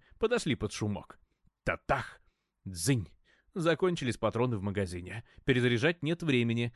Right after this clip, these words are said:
Выхватил кольт. Бах! Второй любопытный отлетел на метр. Как в кино. Ах, какой замечательный пистолет пиндосы сделали.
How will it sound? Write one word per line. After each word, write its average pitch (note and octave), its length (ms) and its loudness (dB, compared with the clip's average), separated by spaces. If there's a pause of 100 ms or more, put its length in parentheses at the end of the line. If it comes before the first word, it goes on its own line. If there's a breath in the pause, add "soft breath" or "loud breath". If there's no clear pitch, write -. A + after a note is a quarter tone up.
(140 loud breath)
Выхватил A2 540 -2
кольт. - 420 -6 (200 soft breath)
Бах! A2+ 440 -4 (240 soft breath)
Второй F#3+ 360 2
любопытный F#3 560 0
отлетел C#3 440 2
на C3+ 120 2
метр. G#2+ 400 -4 (300 soft breath)
Как - 320 -4
в - 100 -18
кино. A#2+ 420 -6 (320)
Ах, - 400 -10
какой D#3+ 380 0
замечательный C#3 580 0
пистолет A#2 480 -2
пиндосы D3+ 420 0
сделали. F#2 460 -4